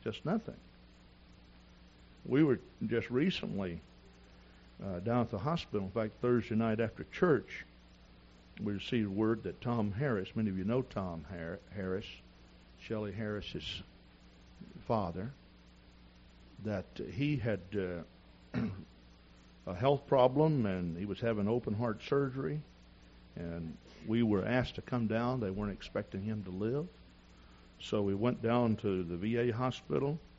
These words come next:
He had been in surgery ten and a half hours.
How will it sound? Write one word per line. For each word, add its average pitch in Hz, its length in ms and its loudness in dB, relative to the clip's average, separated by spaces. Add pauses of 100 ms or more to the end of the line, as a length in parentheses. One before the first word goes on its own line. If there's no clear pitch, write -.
(720)
He 120 60 -4
had 110 140 -2
been 139 140 6
in 113 140 4
surgery 104 420 0
ten 180 260 4
and 170 120 4
a 160 40 2
half 156 300 0
hours. 98 720 -4